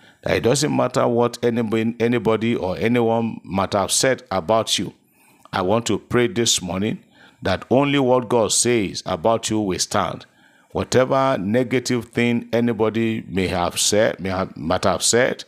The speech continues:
or they are still talking about you today, I pray that the Lord will set them aside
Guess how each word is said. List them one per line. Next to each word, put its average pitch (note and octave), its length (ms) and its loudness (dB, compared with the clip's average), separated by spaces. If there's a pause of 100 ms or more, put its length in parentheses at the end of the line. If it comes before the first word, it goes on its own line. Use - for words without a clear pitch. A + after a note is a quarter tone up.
(420)
or G#2+ 240 4
they G2 120 -2
are F2+ 120 -2
still C3 220 -2
talking A2+ 400 -2
about G#2 420 0
you G#2+ 80 -2
today, G2+ 460 0 (480)
I F2+ 140 -2
pray A#2+ 340 2
that F#2 220 -4
the F#2+ 80 -2
Lord A#2 240 0
will G2+ 100 -2
set - 280 0
them A2+ 300 -4
aside - 560 -2